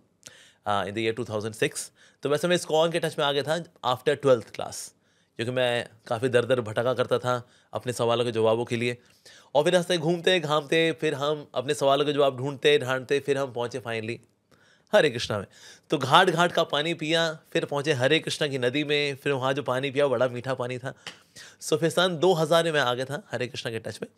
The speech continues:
फिर although I was doing my graduation, मेरा काम करना, but at the same time I was chanting हरे कृष्णा,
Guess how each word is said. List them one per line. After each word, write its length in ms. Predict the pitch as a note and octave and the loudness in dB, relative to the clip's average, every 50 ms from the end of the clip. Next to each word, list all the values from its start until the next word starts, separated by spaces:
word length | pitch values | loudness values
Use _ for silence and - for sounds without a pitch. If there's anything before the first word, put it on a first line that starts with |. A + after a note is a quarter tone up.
| _ - - - - _ _ _ - | _ -20 -20 -20 -20 _ _ _ 0
फिर 120 | C#3+ C3+ | 0 2
although 340 | - C3 C#3+ D3 D#3 E3+ D#3+ | 4 4 4 6 6 6 6
I 80 | D3 D3 | 6 6
was 100 | D3 C#3 | 4 2
doing 200 | C3 C#3+ C#3+ C#3+ | 0 -2 -2 -2
my 80 | C#3+ B2 | 0 2
graduation, 600 | B2 B2 B2 C3 C3+ B2+ - - C#3 C#3 C#3 C#3 C3 | 2 2 2 2 0 -2 -2 -2 -2 -2 -2 -2 -4
मेरा 300 | A#2 A2+ A2+ A#2 A#2 A#2 | -6 -4 -2 -2 -2 -2
काम 480 | - - - _ - B2 B2+ C3+ C3+ | -4 -10 -16 _ 2 2 2 4 2
करना, 300 | B2 C3 B2 C#3 D#3 A#3+ - _ _ _ _ _ _ _ _ _ - | 0 -2 -2 -2 -2 -4 -6 _ _ _ _ _ _ _ _ _ -2
but 140 | A2 C3 C3 | 0 0 0
at 160 | - - D3 | 2 2 0
the 100 | C#3+ D#3+ | 0 0
same 160 | - F3+ F3 E3+ | -2 -2 -2 0
time 200 | F3 E3+ E3+ D#3 | 0 0 2 2
I 100 | D3+ D#3 | 2 0
was 100 | D3 - | 0 -2
chanting 320 | - B2+ A#2+ A#2+ B2+ A2 | -4 -4 -4 -4 -4 -4
हरे 140 | A2+ A2+ A#2 | -2 -2 -2
कृष्णा, 320 | A2 - - - C#3+ G3+ | -2 -4 -6 -6 -6 -8